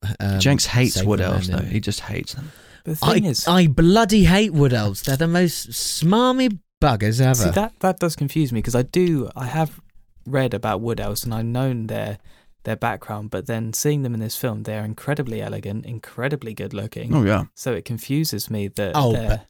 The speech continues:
Speaker 1: com-, compared to, like,
Speaker 3: What,
Speaker 1: you
Speaker 3: a
Speaker 1: go
Speaker 3: look
Speaker 1: to
Speaker 3: at
Speaker 1: Riven-,
Speaker 3: Thranduil.
Speaker 1: if you, if you, mate, if you go to
Speaker 2: He's a
Speaker 1: Rivendell,
Speaker 2: good-looking boy.
Speaker 1: mate, you go, you go in Rivendell and have a look around, you see purity there. You
Speaker 2: Uh,
Speaker 1: go, you go, uh, you go to Mirkwood, right? You walk around,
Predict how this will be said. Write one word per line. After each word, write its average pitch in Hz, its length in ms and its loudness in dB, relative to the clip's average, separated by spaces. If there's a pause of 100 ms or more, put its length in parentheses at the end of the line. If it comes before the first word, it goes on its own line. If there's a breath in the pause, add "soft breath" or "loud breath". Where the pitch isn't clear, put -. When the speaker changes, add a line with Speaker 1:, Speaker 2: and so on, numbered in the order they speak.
Speaker 1:
com-, 127 220 -2 (160)
compared 110 600 0
to, - 180 -8 (240)
like, - 320 -6 (800 soft breath)
Speaker 3:
What, 175 220 -2
Speaker 1:
you 131 60 4
Speaker 3:
a 127 40 2
Speaker 1:
go 143 80 2
Speaker 3:
look 202 100 4
Speaker 1:
to 202 40 0
Speaker 3:
at 113 60 2
Speaker 1:
Riven-, 202 320 4
Speaker 3:
Thranduil. 110 260 2
Speaker 1:
if 110 80 2
you, 226 120 4 (120)
if 185 180 2
you, 226 160 2
mate, 190 260 2
if 143 120 -4
you 226 120 0
go 214 140 4
to 185 160 4
Speaker 2:
He's 170 160 4
a - 20 6
Speaker 1:
Rivendell, - 20 6
Speaker 2:
good-looking 104 360 2
boy. 98 120 0
Speaker 1:
mate, 98 120 -6 (260)
you 233 260 -4
go, - 40 -8 (220)
you 190 140 0
go 185 220 2
in 165 80 2
Rivendell 113 440 2
and 107 80 -2
have 131 140 2
a 139 40 2
look 131 200 2
around, 98 400 -2
you 110 100 0
see 104 420 -4 (300)
purity 104 640 0
there. 62 300 -8 (480 loud breath)
You 135 180 4
Speaker 2:
Uh, 175 40 6
Speaker 1:
go, 156 360 4 (200)
you 185 180 4
go, 185 180 0
uh, 339 720 -6 (320 loud breath)
you 247 180 4
go 254 120 4
to 240 100 2
Mirkwood, 170 500 4
right? 95 240 0
You 196 160 2
walk 185 260 2
around, 113 500 0